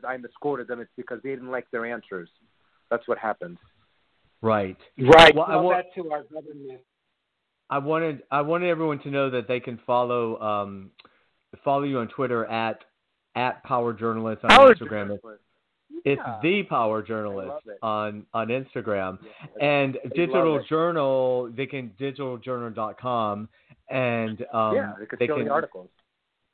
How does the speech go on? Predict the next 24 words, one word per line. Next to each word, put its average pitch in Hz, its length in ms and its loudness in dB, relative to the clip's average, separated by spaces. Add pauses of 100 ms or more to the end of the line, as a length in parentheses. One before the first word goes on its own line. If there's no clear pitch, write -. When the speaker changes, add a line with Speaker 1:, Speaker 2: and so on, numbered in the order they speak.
(140)
Speaker 2:
Yeah, 214 260 0
they 120 80 -4
can 123 180 -10
Google 131 360 -6
you 113 320 -6
and 101 320 -8
find 120 280 -4
all 110 300 -4
the, 104 420 -6
all 110 120 -8
the 110 100 -14
stuff. 135 180 -8 (220)
Speaker 1:
Yeah. 165 80 -12
Speaker 2:
Now, 170 160 4
are, 165 160 -2
do 143 160 -10
you 233 120 -6
have, 214 200 0 (220)
do 156 80 -10
you 190 160 -8
have 175 260 -4
a, 135 340 -6 (420)
a 131 120 -4 (180)
set 170 280 0